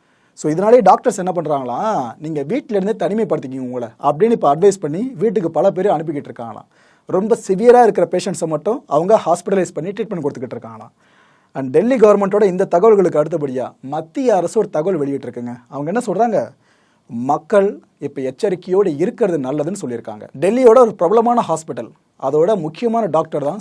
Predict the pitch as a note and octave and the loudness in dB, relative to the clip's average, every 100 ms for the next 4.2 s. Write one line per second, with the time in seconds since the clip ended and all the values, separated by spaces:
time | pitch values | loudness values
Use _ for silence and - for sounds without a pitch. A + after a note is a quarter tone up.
0 | - D#3+ F3+ G3 A#2+ A2 G#2 _ _ _ | -8 -6 -6 -6 -8 -10 -16 _ _ _
1 | _ - D#3 A#3+ C#4 F3 D#3 F#3+ A#3+ A#3+ | _ 2 4 6 4 0 -4 0 4 6
2 | A#3+ B3 F#3 F3+ G3 F#3 E3+ D#3+ D3 G3 | 6 2 2 0 0 -2 -4 -4 -4 -2
3 | G#3+ G#3+ G#3+ E3+ F#3+ F3 D#3 C3 B2+ D#3 | -2 -4 -2 0 0 -2 -6 -10 -10 -8
4 | F3+ A#2 | -8 -10